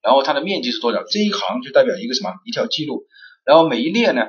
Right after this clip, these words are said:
啊，每一列我们刚刚之前也讲过啊，它每一列它其实代表的就是什么？它的属性嘛。啊，呃，然后呢，就是这个表下面，这个表下面呢有、呃，圆圈的第一点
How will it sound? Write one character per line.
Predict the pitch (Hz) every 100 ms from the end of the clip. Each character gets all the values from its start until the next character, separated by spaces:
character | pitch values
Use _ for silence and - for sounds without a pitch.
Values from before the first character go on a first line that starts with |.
| - _ _ _ _ _ _ _ _ -
啊， | 107
每 | 104 120
一 |
列 | 170 156
我 | 120
们 | -
刚 | 165
刚 | 170
之 | 160
前 | 143
也 | 135
讲 | 135 - -
过 | 98
啊， | - 104
它 | -
每 | 135 110
一 |
列 | 156 196 127 107
它 | -
其 | -
实 | 135
代 | 170
表 | 127
的 | 101
就 | 120
是 |
什 | 110
么？ | 101 -
它 | 127
的 |
属 | 117 -
性 | - 127
嘛。 | 104
啊， | _ _ _ _ _ _ _ _ _ _ _ - 104 - - - - _ _ _ -
呃， | 117 117
然 | 131
后 | 170 196
呢， | 151
就 | 135 143
是 | 139 127
这 | 156
个 | 151
表 | 151 -
下 | - 175
面， | 127 - -
这 | 185
个 |
表 | 185 160
下 | - 180
面 | 151
呢 | 123
有、 | 104
呃， | - - _ _ _ _ 110
圆 | 107 147
圈 | 156 185
的 |
第 | 160 190
一 | 202
点 | 196 101 -